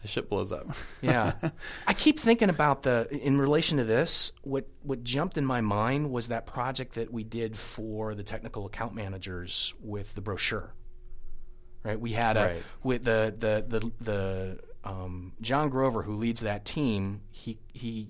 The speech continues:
Speaker 2: came to us and said, "Listen, we're, we're, we're launching this new program. It's called Hardware as a Service. It's kind of a new idea. We'd like to
Speaker 1: Mm-hmm.
Speaker 2: have some sort of marketing slick." I, I, I don't remember what he called it, but we need a job tool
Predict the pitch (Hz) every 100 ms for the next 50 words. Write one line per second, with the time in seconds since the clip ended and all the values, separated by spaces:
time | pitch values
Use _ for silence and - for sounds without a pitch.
0 | - - 113 107 101 101 104 - 107 117
1 | - 104 104 104 107 104 104 113 107 107
2 | 104 - 98 95 92 90 - 120 120 117
3 | 98 - 92 87 101 98 90 - - -
4 | 127 117 110 - - - - 110 92 90
5 | 107 123 120 110 110 107 101 98 107 107
6 | 117 113 104 104 117 110 - 98 95 107
7 | - 104 95 90 - - - - - -
8 | 117 117 - 101 95 117 127 143 143 131
9 | 120 110 110 - 123 110 95 - - -
10 | - 135 165 127 113 120 135 - 123 104
11 | 95 92